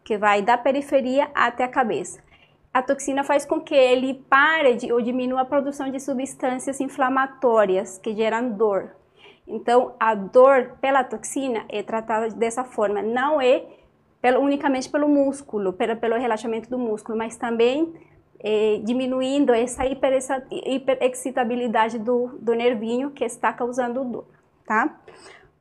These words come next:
Outra, outra indicação que também está relacionada com a dor é a dor pós-herpética. É, o herpes zoster, que é o que causa a doença de herpes zoster,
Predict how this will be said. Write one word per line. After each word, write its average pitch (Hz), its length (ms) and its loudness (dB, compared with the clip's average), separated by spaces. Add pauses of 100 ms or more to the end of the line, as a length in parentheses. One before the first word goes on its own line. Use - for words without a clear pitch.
(140)
Outra, 311 760 4
outra 262 260 0
indicação 254 800 -4
que 240 120 -6
também 254 520 0
está 226 220 -4
relacionada 220 600 -2
com 220 280 -6
a 202 80 0
dor 247 480 4
é 220 160 -2
a 214 80 0
dor 220 460 2 (200)
pós-herpética. 254 960 0 (760)
É, 214 360 -2
o 262 100 6
herpes 269 540 0
zoster, 262 600 2
que 220 120 -6
é 202 80 -4
o - 20 -10
que 196 160 -12
causa 202 680 -2 (160)
a 208 80 -10
doença 202 380 -4
de 190 120 -8
herpes 196 360 -6
zoster, 262 480 0